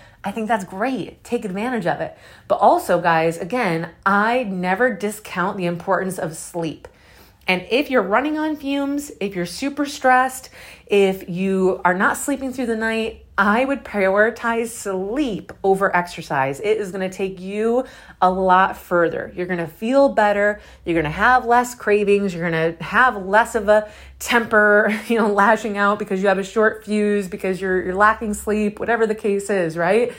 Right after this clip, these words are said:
So just keep that in mind, guys. You know, give yourself grace.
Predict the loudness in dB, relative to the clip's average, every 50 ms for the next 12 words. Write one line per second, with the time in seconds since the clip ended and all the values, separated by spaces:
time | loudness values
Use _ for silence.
0 | -14 -20 -20 -20 -20 -18 -10 -2 4 6 6 6 6 4 2 -2 -2 0 0 0
1 | 0 0 -2 -4 0 2 4 4 4 4 2 2 2 2 2 4 4 6 6 6
2 | 6 4 2 2 -2 -4 -4 0 0 0 0 2 4 4 4 4 4 4 6 6
3 | 6 4 2 0 4 6 6 6 6 6 4 2 -2 -8